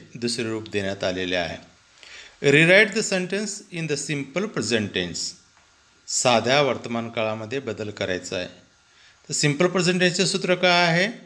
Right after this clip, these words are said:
Subject plus मेन वर्ब plus other.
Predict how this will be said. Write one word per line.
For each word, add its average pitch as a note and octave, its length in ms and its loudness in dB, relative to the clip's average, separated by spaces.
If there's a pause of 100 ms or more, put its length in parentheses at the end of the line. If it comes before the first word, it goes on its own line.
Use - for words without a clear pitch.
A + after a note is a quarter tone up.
(180)
Subject - 800 -4
plus A#2 380 -2
मेन G#2+ 260 -4
वर्ब A#2+ 280 -2
plus C3+ 640 -2
other. F#2+ 360 -4